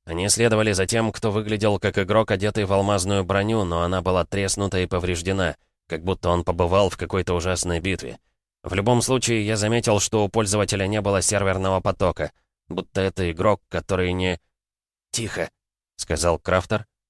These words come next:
затем огляделся, чтобы посмотреть, не подслушивает ли кто-нибудь. Потянув охотника за рукав, он направился в ближайшее здание.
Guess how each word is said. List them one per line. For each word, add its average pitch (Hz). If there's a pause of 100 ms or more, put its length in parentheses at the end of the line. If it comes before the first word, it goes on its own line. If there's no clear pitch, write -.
(100)
затем 107
огляделся, 98
чтобы 92
посмотреть, 90
не 90
подслушивает 82
ли 80
кто-нибудь. 78 (720)
Потянув 123
охотника 117
за 92
рукав, 127
он 117
направился 120
в 95
ближайшее 98
здание. 78